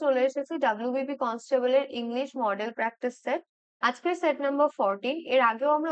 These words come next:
অনেকগুলো সেট কিন্তু এই চ্যানেলে আপলোড করে দিয়েছি, ডাব্লিউবিপি কনস্টেবল এর কিছু প্রেডিক্টেবল কোশ্চেন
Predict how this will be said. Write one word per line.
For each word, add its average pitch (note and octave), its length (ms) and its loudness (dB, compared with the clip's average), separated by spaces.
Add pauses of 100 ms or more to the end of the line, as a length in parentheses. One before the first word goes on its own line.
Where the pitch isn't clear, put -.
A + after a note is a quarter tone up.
অনেকগুলো D4+ 320 -2 (120)
সেট B3 140 -2 (100)
কিন্তু B3+ 300 -2
এই A#3 100 -2
চ্যানেলে A3 380 -4
আপলোড G#3+ 260 -10 (100)
করে A#3+ 220 0
দিয়েছি, C4+ 260 0 (100)
ডাব্লিউবিপি A3 540 -6
কনস্টেবল A3 540 -6
এর A3+ 120 -6
কিছু A#3 220 -8
প্রেডিক্টেবল A3+ 480 -2 (120)
কোশ্চেন G#3+ 360 -6